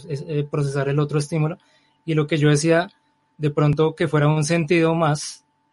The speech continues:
pues de pronto es como el supersentido, como el, el procesador de los demás sentidos, no sé. Se me hizo fácil aplicar la palabra sentido como para que fuera más entendible, pero de pronto es el, el macro, es el,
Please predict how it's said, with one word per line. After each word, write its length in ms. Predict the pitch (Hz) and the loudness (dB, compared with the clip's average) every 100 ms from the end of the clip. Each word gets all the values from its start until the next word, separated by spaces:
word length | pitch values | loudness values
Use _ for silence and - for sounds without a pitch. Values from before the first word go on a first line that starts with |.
| _ _ _ _ | _ _ _ _
pues 120 | 151 | -4
de 100 | 135 | -4
pronto 240 | 135 127 143 | -2 -4 -2
es 120 | 143 | -4
como 280 | 165 165 160 | -6 -4 -2
el 300 | 151 127 113 | -2 -4 -4
supersentido, 760 | 160 147 127 117 107 175 147 | -4 -2 -2 -4 -6 -2 -2
como 300 | 139 123 117 | -4 -6 -6
el, 200 | 113 110 - _ | -8 -12 -18 _
el 160 | - 147 | -6 -4
procesador 520 | 143 131 123 120 120 | -2 -2 -2 -2 0
de 80 | 139 | 0
los 120 | 151 | 2
demás 240 | 139 113 110 | 0 -2 -2
sentidos, 460 | 139 139 156 139 | -2 2 2 2
no 120 | 127 | 0
sé. 220 | 127 135 - _ _ _ _ _ _ - 143 | 0 -2 -2 _ _ _ _ _ _ -10 -2
Se 160 | 160 | 0
me 100 | 156 | 2
hizo 220 | 156 170 | 2 2
fácil 320 | 165 180 180 180 | 2 0 0 -2
aplicar 420 | 175 165 151 135 | -2 -4 -4 -2
la 180 | 139 143 | -2 -2
palabra 320 | 165 143 139 | -2 -2 -4
sentido 480 | 170 165 151 170 202 | -6 -6 -4 -4 -4
como 220 | 170 151 | -6 -4
para 200 | 139 127 | -4 -6
que 140 | - | -10
fuera 200 | 113 117 | -12 -4
más 180 | 147 147 | -2 0
entendible, 600 | 156 147 165 165 151 190 - _ _ _ - | -2 -4 -2 0 0 -4 -10 _ _ _ -4
pero 160 | 151 147 | 0 2
de 60 | |
pronto 340 | 151 147 156 170 | 2 2 2 0
es 300 | 165 - _ _ _ _ - | 0 -10 _ _ _ _ -8
el, 340 | 151 151 165 185 | -4 -4 -4 -2
el 160 | 156 | 0
macro, 420 | 165 151 143 120 | 0 0 -2 -6
es 160 | 117 110 | -6 -6
el, 340 | 139 143 151 | -4 -4 -4